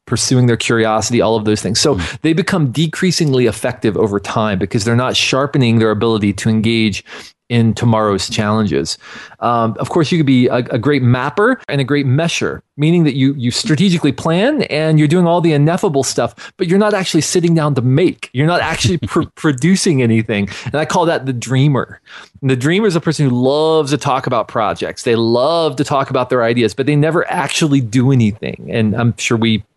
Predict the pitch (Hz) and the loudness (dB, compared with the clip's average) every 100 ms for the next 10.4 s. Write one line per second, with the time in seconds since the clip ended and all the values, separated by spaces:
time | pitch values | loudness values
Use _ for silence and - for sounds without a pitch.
0 | - 107 104 110 104 104 104 _ _ _ | -2 -2 0 0 2 0 -2 _ _ _
1 | - 113 123 143 160 123 123 120 147 127 | -4 -2 0 0 0 2 0 0 0 2
2 | 123 147 135 135 190 277 - 110 104 110 | 4 2 2 0 0 0 0 0 0 0
3 | 135 160 - 131 127 156 185 120 107 117 | 0 -4 -6 0 0 0 0 -2 0 0
4 | 104 90 135 120 120 - 165 254 175 175 | 0 0 0 0 -4 -4 -2 0 2 2
5 | 214 214 311 160 185 165 156 175 165 202 | 0 0 2 2 0 0 -2 -4 -2 -4
6 | 135 214 147 - - 185 233 254 262 277 | -2 -2 -2 -8 -6 0 2 0 0 -4
7 | 202 170 165 214 - 156 - 165 143 147 | -2 -2 0 -2 -2 -4 -2 -2 0 0
8 | 156 147 139 151 160 127 120 113 117 117 | 0 0 2 2 0 0 -2 0 -2 -2
9 | 120 120 113 107 - 185 62 71 82 101 | 0 2 2 0 -2 -2 -2 -4 -2 0
10 | 120 - - - | -2 -8 -20 -20